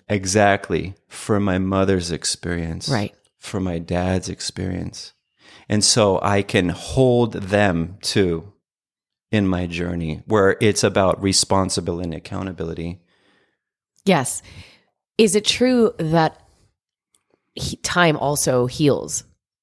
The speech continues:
Speaker 2: just because of the distance?
Speaker 1: That's such an interesting way.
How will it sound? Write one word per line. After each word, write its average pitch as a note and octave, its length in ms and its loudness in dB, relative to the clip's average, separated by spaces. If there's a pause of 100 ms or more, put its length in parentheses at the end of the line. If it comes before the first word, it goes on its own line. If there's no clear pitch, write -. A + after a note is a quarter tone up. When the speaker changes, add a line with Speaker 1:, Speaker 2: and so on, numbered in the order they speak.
(120)
Speaker 2:
just F3 260 0
because D#3 400 2
of C#3+ 340 2
the D3 80 2
distance? A3+ 640 -2 (1300)
Speaker 1:
That's A#2 160 0
such - 180 0
an A2+ 80 4
interesting G#2 460 0
way. E2+ 260 -2